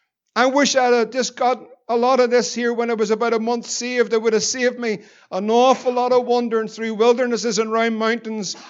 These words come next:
many times. And I'm not saying this morning or that I'm standing here and I've got it all together. I'm still learning and I've an awful lot to learn.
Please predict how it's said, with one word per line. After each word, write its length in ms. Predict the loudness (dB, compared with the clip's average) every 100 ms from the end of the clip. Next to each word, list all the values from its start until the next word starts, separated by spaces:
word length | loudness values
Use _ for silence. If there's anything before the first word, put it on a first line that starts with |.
| 0
many 380 | 4 6 4
times. 720 | 0 -2 -2 -2 -4 -10 -16 -20 _ _ _ _ _
And 160 | 0 2
I'm 100 | 2
not 160 | 0
saying 320 | 0 0 0 0
this 260 | -2 -6 -6
morning 340 | -6 -4 -4
or 300 | -4 -6 -10 _
that 140 | -4
I'm 140 | -2 -4
standing 480 | -6 -2 0 0 0
here 180 | 0
and 100 | 2
I've 160 | 0 0
got 180 | 0 2
it 80 | 2
all 180 | 2
together. 580 | 0 -2 -2 -2 -2 -4 -10 -20 -6
I'm 180 | -4 -4
still 380 | -2 2 2 4
learning 460 | 0 0 -2 -4
and 140 | -4 -2
I've 100 | -2
an 140 | 0
awful 300 | 0 0 0
lot 260 | -2 -2 -4
to 60 |
learn. 520 | -4 -2 -2 -2 -6